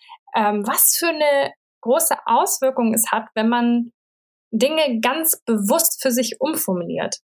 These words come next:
Also auch irgendwie jetzt ganz platt, man steht halt morgens vorm Spiegel und guckt rein und denkt, „Oh, Alter, ey, puh.“ <laughs> „Ich sehe ungefähr so aus, wie ich mich fühle.“ Dann geht's einem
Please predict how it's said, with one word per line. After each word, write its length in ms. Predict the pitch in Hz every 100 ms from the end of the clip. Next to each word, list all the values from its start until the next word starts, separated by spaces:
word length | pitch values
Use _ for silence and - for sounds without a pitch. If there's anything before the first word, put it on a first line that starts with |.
| _
Also 280 | 202 208 208
auch 220 | 208 220
irgendwie 260 | 220 214 208
jetzt 180 | 196
ganz 240 | - 214 220
platt, 200 | 240 233 -
man 120 | 196
steht 260 | 196 220 220
halt 140 | 196
morgens 260 | 196 190 -
vorm 120 | 190
Spiegel 440 | - - 233 277
und 100 | - 220
guckt 200 | 220 208
rein 260 | 190 208 208
und 120 | 196
denkt, 260 | 196 196 -
„Oh, 60 | - -
Alter, 240 | - - -
ey, 140 | - - _
puh.“ 260 | - 233 240 - -
<laughs> 520 | - - 311 311 240 - - 508 466 508 -
„Ich 140 | 494 -
sehe 180 | 294 302
ungefähr 320 | 359 - 539
so 80 | 269
aus, 220 | 247 294
wie 40 | 285
ich 60 | 247
mich 160 | 247
fühle.“ 320 | 240 220 320 - - 269 339 -
Dann 180 | 240 277
geht's 180 | 330
einem 140 | -